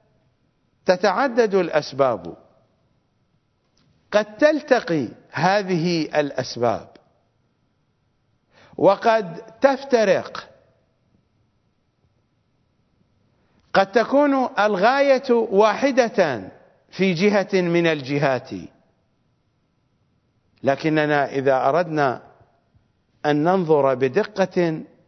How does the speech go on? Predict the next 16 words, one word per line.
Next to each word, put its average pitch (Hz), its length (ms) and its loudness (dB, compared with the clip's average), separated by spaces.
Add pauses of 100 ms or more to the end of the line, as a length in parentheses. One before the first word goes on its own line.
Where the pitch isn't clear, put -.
(1800)
لكل 208 380 0
هذه 165 500 0
الأسباب 165 760 -4 (240)
فإنها 160 920 -2 (320)
تشكل 175 720 -4
شبكة 165 680 -2
من 135 300 -4
الأسباب، 101 680 -10 (1700)
وهذه 165 680 0
الشبكة 170 720 -2
من 147 200 -2
الأسباب 165 840 -4 (960)
ليست 180 640 0 (420)
في 165 400 0
طبقة 147 800 0
واحدة 117 560 -2